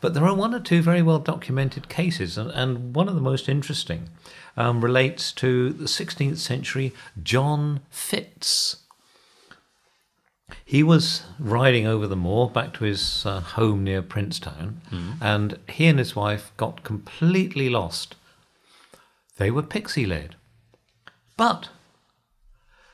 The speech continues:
Speaker 1: even though they were under the spell of the pixies, or sometimes they're referred to as goblins in this particular story.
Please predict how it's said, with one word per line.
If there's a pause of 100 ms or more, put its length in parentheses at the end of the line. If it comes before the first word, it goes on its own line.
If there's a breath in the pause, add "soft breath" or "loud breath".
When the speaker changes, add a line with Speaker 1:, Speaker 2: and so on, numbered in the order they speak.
(840 soft breath)
Speaker 1:
even
though
they
were
under
the
spell
of
the
pixies,
or
sometimes
they're
referred
to
as
goblins
in
this
particular
story.